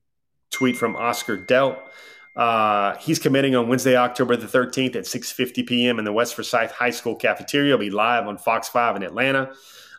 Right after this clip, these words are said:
Um, really great young man. I was kinda kidding with somebody on social media. They were gonna find out where I was gonna be and I, on that day, and I basically just said, you know, Oscar Delp is one of those rare kids, man, that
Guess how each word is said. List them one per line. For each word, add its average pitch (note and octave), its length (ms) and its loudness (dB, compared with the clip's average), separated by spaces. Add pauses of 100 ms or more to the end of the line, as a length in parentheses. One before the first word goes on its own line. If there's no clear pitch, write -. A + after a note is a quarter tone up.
(160)
Um, G#2 380 0
really A3 220 6
great C3+ 320 2
young A#2 240 0
man. G#2 240 -2
I A#2 80 2
was C3 160 0
kinda B2 180 -2
kidding A#2+ 300 -2
with G#2+ 80 -4
somebody A2 400 0
on G2+ 80 -2
social G#2+ 400 -2
media. A2 240 -2
They G#2+ 80 0
were A2+ 80 0
gonna A2+ 160 -2
find A2+ 280 0
out G#2+ 200 0
where A2 160 2
I G#2+ 60 2
was G#2 160 -4
gonna G2+ 200 -6
be A2+ 320 0
and G2 100 -6 (400)
I, - 100 -6 (300)
on G#2+ 120 -4
that A2 280 -2
day, C3 300 2
and A2+ 80 -2
I C3 100 0
basically C3+ 460 -2
just A#2 260 -8
said, A2 220 0 (340)
you A#2+ 80 -4
know, B2+ 60 2
Oscar E3 340 0
Delp C3+ 360 4
is G#2+ 120 -6
one B2 160 -2
of A#2 60 0
those A#2 280 -2
rare C#3 540 2
kids, G#2 520 -2
man, G2 380 -8
that F#2 240 -8